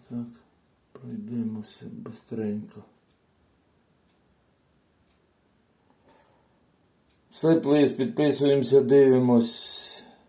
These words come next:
Багато відео на каналі. До війни відео були російською, але якщо хтось тут хоче денацифікувати Україну, то будемо розмовляти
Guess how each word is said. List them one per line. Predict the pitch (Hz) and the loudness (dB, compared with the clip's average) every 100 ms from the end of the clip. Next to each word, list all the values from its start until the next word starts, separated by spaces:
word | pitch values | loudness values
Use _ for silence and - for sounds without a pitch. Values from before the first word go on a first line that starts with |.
| _ _ _ _ _ _ | _ _ _ _ _ _
Багато | - - 110 127 135 127 123 | -16 -6 2 6 6 6 2
відео | 131 165 143 151 147 | 2 2 4 2 2
на | 143 | 2
каналі. | 143 143 139 135 131 120 - - _ _ _ _ _ _ _ | 2 4 4 6 6 6 2 -16 _ _ _ _ _ _ _
До | 110 113 139 131 123 117 107 107 - - _ _ _ | -2 8 10 10 8 6 4 -2 -18 -20 _ _ _
війни | 110 131 131 127 113 98 - - - - - 117 | -2 2 4 6 6 6 0 -16 -20 -18 -10 -2
відео | 135 113 110 107 | 2 6 6 6
були | 104 110 101 | 6 6 6
російською, | 98 - 180 170 - 160 156 143 117 - - - _ | 4 2 2 2 4 6 8 4 0 -10 -14 -14 _
але | 110 117 123 | 2 6 8
якщо | 123 120 117 123 110 | 8 6 2 0 0
хтось | - 117 107 | 2 2 2
тут | - 107 - | -2 -6 -6
хоче | - 107 107 107 101 - - - | -2 -2 0 -4 -4 -14 -20 -12
денацифікувати | 117 113 135 131 127 120 117 117 117 117 113 104 120 113 117 101 - 107 | 0 4 6 8 6 6 2 0 0 -6 -6 -6 0 4 6 4 2 -4
Україну, | 101 101 127 156 180 185 156 | -4 -4 -2 0 2 2 2
то | 120 135 127 | 0 2 0
будемо | 135 139 135 131 120 | -2 -4 -2 2 2
розмовляти | 120 113 117 110 104 101 | 2 4 2 2 -4 -6